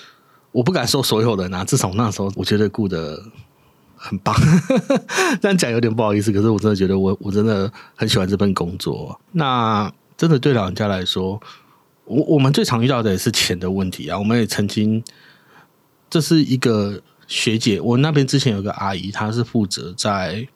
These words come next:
医院清洁的。她在我要离职，我在医院要离职那一年，她爸爸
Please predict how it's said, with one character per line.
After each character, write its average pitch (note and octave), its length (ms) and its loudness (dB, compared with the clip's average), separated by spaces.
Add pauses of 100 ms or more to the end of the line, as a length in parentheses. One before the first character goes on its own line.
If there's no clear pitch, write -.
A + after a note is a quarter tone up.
(460)
医 A#2+ 100 2
院 A#2 240 4
清 G2+ 260 -2
洁 C#2 220 -6
的。 - 180 -14 (720)
她 F3+ 140 -4
在 D#3+ 580 2 (140)
我 G2 720 2 (500)
要 E3+ 160 2
离 A#2+ 300 2
职， G#2 260 -4
我 A2+ 80 2
在 C#3+ 120 2
医 D3 100 2
院 D3 160 4
要 C#3 100 2
离 A2 140 2
职 G#2 160 -2
那 A2 180 0
一 A2 40 0
年， G2 200 0
她 A2+ 140 -4
爸 A#2+ 120 -2
爸 F2 640 -6